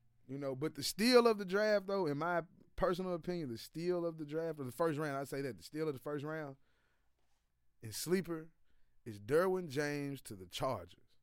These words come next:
I don't, I don't, I mean,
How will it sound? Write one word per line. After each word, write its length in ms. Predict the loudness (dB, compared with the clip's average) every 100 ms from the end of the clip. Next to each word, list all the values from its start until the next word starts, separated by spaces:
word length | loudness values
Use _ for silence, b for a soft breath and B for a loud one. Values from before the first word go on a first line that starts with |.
| _ _ _ _ _ _ _ _ _ _ _ _ _ _ _ _ _ -2
I 60 |
don't, 380 | 4 4 4 -2 -4
I 80 | -4
don't, 280 | 0 0 0
I 100 | -2
mean, 500 | -4 -4 -4 -6 -8